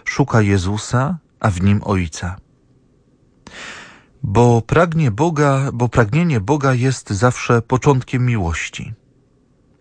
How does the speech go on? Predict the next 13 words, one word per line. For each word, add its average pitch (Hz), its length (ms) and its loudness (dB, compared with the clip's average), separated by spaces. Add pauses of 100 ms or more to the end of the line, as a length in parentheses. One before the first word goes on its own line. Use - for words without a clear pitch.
(600)
Jest 104 260 0
on 101 380 2
poszukiwany 107 800 2
w - 340 -12
czystej 117 420 0
wierze, 101 580 0 (1000)
w - 180 -4
tej 98 200 2
wierze, 104 400 2
która 90 340 -4
sprawia, 101 720 0 (800)
e, 92 160 -2
nasze 95 640 2